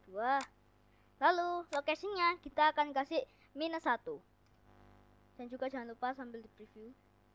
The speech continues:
Oke. Setelah itu,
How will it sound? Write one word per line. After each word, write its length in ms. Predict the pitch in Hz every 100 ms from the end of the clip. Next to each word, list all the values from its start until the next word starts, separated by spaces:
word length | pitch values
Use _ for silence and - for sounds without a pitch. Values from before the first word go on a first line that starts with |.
| - - - _ _ _ - _ _ _ _ _ _ _ _ _ _ _ _ _ _ _ _ _ _ _ _ -
Oke. 320 | 254 302 370 - _ _ _ _ _ _ _ _
Setelah 240 | - 269 269
itu, 200 | 320